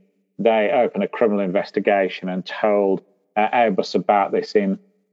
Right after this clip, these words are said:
early August. Uh, um, Airbus rightly made a disclosure to the financial markets, and as Jay said, the U S authorities and the French authorities were brought in,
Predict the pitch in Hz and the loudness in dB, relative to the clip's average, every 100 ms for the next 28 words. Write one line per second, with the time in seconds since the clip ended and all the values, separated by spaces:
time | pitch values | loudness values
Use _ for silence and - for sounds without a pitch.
0 | - 110 107 101 113 120 107 107 - - | 0 2 4 4 4 4 4 0 -2 -12
1 | - _ _ _ - 110 98 98 95 - | -16 _ _ _ -2 2 2 2 0 -4
2 | _ - 104 98 92 - 123 120 107 117 | _ 0 2 2 -2 0 4 4 4 2
3 | - - - _ _ _ _ - 104 110 | 2 -4 -10 _ _ _ _ -6 2 4
4 | 127 123 123 139 - 110 110 101 101 107 | 4 4 2 2 0 2 4 4 2 0
5 | - - 101 139 92 95 - 98 110 110 | 2 2 4 0 2 0 2 2 4 2
6 | - 107 101 101 101 107 - 98 98 98 | 2 2 4 2 2 -2 0 0 0 0
7 | - _ _ _ - - 110 104 98 - | -4 _ _ _ -2 2 4 4 0 2
8 | 123 104 95 _ _ - 117 110 123 120 | 2 4 0 _ _ 0 4 6 6 4
9 | 92 - 113 - 104 104 - 101 98 95 | 2 0 0 4 4 2 2 2 4 2
10 | _ 117 104 101 92 95 92 _ _ _ | _ 0 2 2 4 2 2 _ _ _
11 | _ - 151 147 - 110 - 101 95 87 | _ 2 2 2 0 -2 2 2 2 0
12 | 90 82 90 _ _ _ - 101 113 98 | -4 -2 -4 _ _ _ -4 4 4 4
13 | 113 107 117 113 107 113 104 95 | 2 4 4 4 2 0 -2 -2